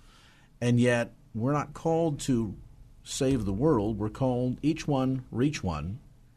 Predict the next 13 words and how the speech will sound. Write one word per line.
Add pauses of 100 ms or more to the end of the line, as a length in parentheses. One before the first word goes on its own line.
(120)
And
as
we
do
that, (200)
guess
what?
If
we're
all
doing
our
job,